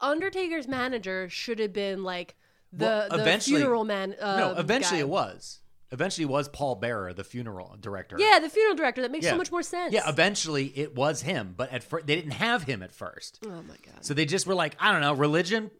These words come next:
Speaker 2: Paul, fucking make it Brother Love."
Speaker 1: Oh, God.
Speaker 2: And the thing is, is, well, you know what? You wanna hear a real funny thing, uh, actually, about that?
Speaker 1: What?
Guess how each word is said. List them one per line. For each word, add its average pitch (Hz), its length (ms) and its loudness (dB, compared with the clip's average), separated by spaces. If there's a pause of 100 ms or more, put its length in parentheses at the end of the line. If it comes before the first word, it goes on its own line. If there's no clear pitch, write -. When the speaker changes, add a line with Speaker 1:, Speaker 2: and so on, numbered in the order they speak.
Speaker 2:
Paul, - 240 -2 (140)
fucking 185 220 0
make 185 160 0
it 143 100 -4
Brother 147 260 4
Love." 113 320 -2
Speaker 1:
Oh, - 160 -20 (100)
God. - 80 -18 (260)
Speaker 2:
And 156 180 2
the 160 60 2
thing 160 260 0
is, 190 260 -2
is, 143 300 -4 (160)
well, 220 240 0
you 226 100 -6
know 240 80 0
what? 226 160 -2
You 180 60 -4
wanna 190 140 0
hear 185 100 0
a - 20 -6
real 170 180 -2
funny 214 260 -14
thing, 220 360 -10
uh, 226 200 -8
actually, 196 240 -8
about 202 160 -6
that? 208 280 -4
Speaker 1:
What? 262 200 -6